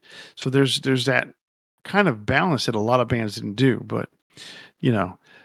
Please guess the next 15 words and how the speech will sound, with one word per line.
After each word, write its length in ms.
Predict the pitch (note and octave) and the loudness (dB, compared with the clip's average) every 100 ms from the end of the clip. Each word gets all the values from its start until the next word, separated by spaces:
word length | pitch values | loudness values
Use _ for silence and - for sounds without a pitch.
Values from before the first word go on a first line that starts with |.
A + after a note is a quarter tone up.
| _ - | _ -4
um, 220 | A#2 A#2 | -4 -4
Poison, 460 | - F3+ F#3+ F3+ | 2 4 4 2
yes, 240 | D3+ G#2+ - | 0 -2 -4
you 120 | C3+ | -4
were, 200 | C3+ - - | -4 -4 -12
you're 160 | - B2 | -10 -10
correct 320 | - E3 E3 | 0 0 2
in 100 | D3+ | 0
that. 240 | B2 - | 0 0
They 160 | A#2+ C3+ | 2 2
were 300 | C3+ C#3+ D3+ | 4 4 6
able 300 | D3 C3+ C3+ | 4 2 0
to 380 | - - B2+ A#2 | 0 -4 -4 -6
kind 260 | - B2+ | -6 -2
of 260 | A#2+ G#2+ - | -2 -4 -14